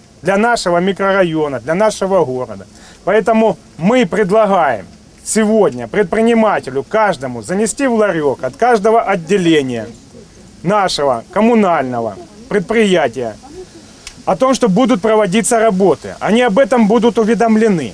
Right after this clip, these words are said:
Органы милиции, прокуратура тоже будут уведомлены. Если нам будут мешать проводить работы, то, извините, уважаемые, давайте зададим себе вопрос. А кто будет нести ответственность в случае, если произо-,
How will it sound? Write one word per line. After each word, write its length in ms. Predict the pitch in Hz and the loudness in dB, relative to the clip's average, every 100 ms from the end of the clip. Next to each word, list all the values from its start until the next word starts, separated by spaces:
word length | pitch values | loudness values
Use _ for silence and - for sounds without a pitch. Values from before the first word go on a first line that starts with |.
| - | -8
Органы 400 | - 233 233 240 | 0 2 2 2
милиции, 600 | 233 233 185 175 - 139 123 | 2 2 2 0 -2 -4 -4
прокуратура 960 | 156 208 220 233 226 170 175 139 104 - - | -4 -4 0 2 0 0 -4 -2 -4 -10 -2
тоже 280 | 214 196 | 0 2
будут 380 | 180 202 233 247 | 0 0 0 0
уведомлены. 720 | 233 208 196 208 196 208 139 90 104 | 0 0 0 0 2 0 0 -10 -2
Если 320 | 175 226 233 | 0 2 2
нам 320 | 226 233 208 | 2 2 0
будут 340 | 175 202 208 | 0 0 -2
мешать 420 | 180 185 - 139 110 - - | -2 -4 -2 -2 -4 -12 -4
проводить 580 | 175 208 190 190 160 | 0 0 0 -2 -4
работы, 520 | 127 147 196 - 104 85 - - - | -4 -2 0 0 -2 -14 -18 -20 -10
то, 100 | - | 0
извините, 460 | 196 175 233 277 247 | 0 2 0 0 0
уважаемые, 640 | 233 220 185 165 117 107 98 | 2 0 0 0 -2 -8 -6
давайте 520 | 143 220 254 247 202 | -2 0 0 0 0
зададим 480 | 143 151 165 214 226 | -2 -4 -2 0 0
себе 280 | 175 165 | 0 0
вопрос. 520 | 208 214 170 143 92 - - - | 2 0 -2 -6 -6 -14 -20 -10
А 120 | - | -6
кто 200 | 175 320 | -2 0
будет 320 | 277 247 226 - | 0 0 0 0
нести 360 | 220 - 214 | -2 0 -2
ответственность 880 | - 156 165 202 269 - 147 127 - - | -2 -4 -4 -2 0 -2 -6 -8 -10 -16
в 40 | |
случае, 580 | - 202 269 262 - 120 - - | -6 0 0 0 -4 -8 -10 -6
если 300 | 180 233 214 | 0 0 0
произо-, 480 | 180 208 214 226 220 | 0 0 2 0 -2